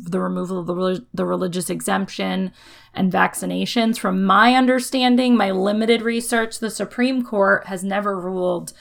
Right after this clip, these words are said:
on it. Um, but they do have some case laws that seem to lean more towards, uh, when, I, again, when, when somebody's individual liberty infringes on another person's liberty,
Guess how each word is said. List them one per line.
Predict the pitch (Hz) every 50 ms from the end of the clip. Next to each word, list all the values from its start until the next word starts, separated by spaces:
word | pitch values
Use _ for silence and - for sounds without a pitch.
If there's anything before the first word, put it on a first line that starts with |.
| - - - - - - - - _ _ _ _ _ _ -
on | 180 185 180 175 175 170
it. | 185 240 - - - - - - - - - - _ _ _ _ _ - -
Um, | 185 190 190 180 180 180 180 160
but | 185 190 - - _ _ _ -
they | 202 - 202
do | 175 170 - 214 226 226 226
have | 185 196 226 - 196 -
some | - 202 185 185
case | - - - - - 269 262 254 262 254 - -
laws | 262 247 247 240 233 233 233 233
that | 208 -
seem | - - - 233 226 220 214
to | - - 220
lean | 214 208 214 214 208 208 214
more | 208 202 196 196 196
towards, | 190 - - 214 196 190 190 185 180 180 180 175 170 170 - - - - - _ _ _ _ _ _ - - - _ _ _ _ _ _ _ - - - _ _ _ _ _ _ _ _ _ _ -
uh, | - 208 208 202 196 190 185 180 175 170 156 - - - - - - - _ - _ _ _ _ _
when, | - 196 190 202 202 202 196 190 190 190 190 190 180 - - _ _ _ _ _ _ _ _ _ _ - - - - _ _ _ _ _ 240 - -
I, | 190 196
again, | 190 - 190 175 202 196 180 180 185 185 185
when, | 190 190 190 190 185 185 - -
when | 202 190 202 202 190
somebody's | - - 226 208 214 208 202 202 196 202 196 180 196
individual | 196 196 185 190 170 175 233 240 185 208 202 196 196 196
liberty | 196 190 185 190 185 202 196 190
infringes | 180 180 - - 202 196 196 180 175 170 180
on | 170 175 180
another | 180 202 254 320 320 311 277
person's | - - 262 240 240 240 240 226 226 190 196
liberty, | 208 196 196 196 196 185 190 190 190 185 190 185 -